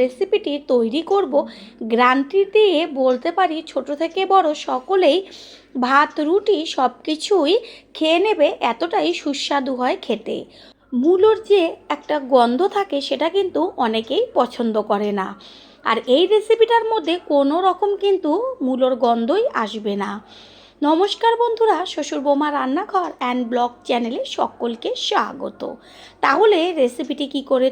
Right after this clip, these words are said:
তৈরি করব সেটাই দেখে নেওয়া যাক। প্রথমেই নিয়েছি এইখানে এক আটি মূলো। এখন কিন্তু সবে বাজারে মূলো উঠছে, তা সেই কারণে শাকগুলো এত কচি ছিল যে আমি কিন্তু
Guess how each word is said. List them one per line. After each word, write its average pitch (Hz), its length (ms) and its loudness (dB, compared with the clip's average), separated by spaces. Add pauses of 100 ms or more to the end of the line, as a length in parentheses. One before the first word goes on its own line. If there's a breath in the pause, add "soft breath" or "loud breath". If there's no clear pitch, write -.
তৈরি 240 300 0
করব 415 200 0 (200)
সেটাই 359 380 -4 (160)
দেখে 233 280 -2
নেওয়া 214 280 -4
যাক। 220 280 -6 (400)
প্রথমেই 415 560 0
নিয়েছি 349 360 0 (180)
এইখানে 285 320 -2 (260)
এক - 180 -8
আটি 302 200 -6 (300)
মূলো। 220 320 0 (540 loud breath)
এখন 427 300 -2
কিন্তু 427 240 -2 (180)
সবে 285 300 2 (120)
বাজারে 269 340 0 (140)
মূলো 285 200 -2 (120)
উঠছে, 440 300 0 (120)
তা 302 80 -6 (100)
সেই 294 200 0 (100)
কারণে 392 340 2 (440 loud breath)
শাকগুলো 294 580 0 (280)
এত 233 120 -6 (140)
কচি 381 380 -2 (520 loud breath)
ছিল 403 280 4 (320)
যে 285 80 0 (120)
আমি 269 140 -2 (100)
কিন্তু 392 300 -2